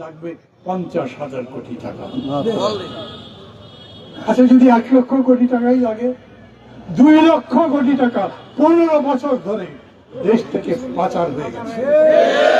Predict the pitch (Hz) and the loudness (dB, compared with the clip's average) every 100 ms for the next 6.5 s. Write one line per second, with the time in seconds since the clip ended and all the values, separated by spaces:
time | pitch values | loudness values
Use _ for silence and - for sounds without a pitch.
0 | - - - - - - - 185 196 247 | 4 2 0 -8 -14 -16 -14 -8 -2 0
1 | 233 160 208 - 196 165 160 147 127 - | -2 -8 -10 -10 -14 -12 -14 -16 -18 -20
2 | - 196 247 - - - - 196 226 196 | -20 -16 -16 -16 -20 -4 0 2 2 2
3 | 196 190 196 196 139 131 - 151 254 269 | 2 2 2 0 -2 -6 -6 -8 -6 -6
4 | - 247 262 - 254 262 233 - 254 - | 2 4 4 2 0 2 -2 0 -2 -2
5 | 285 240 - 240 214 - - - 147 214 | -2 -2 -2 -4 -4 -8 -18 -16 -10 -4
6 | 247 220 - 214 | -2 -2 -4 -6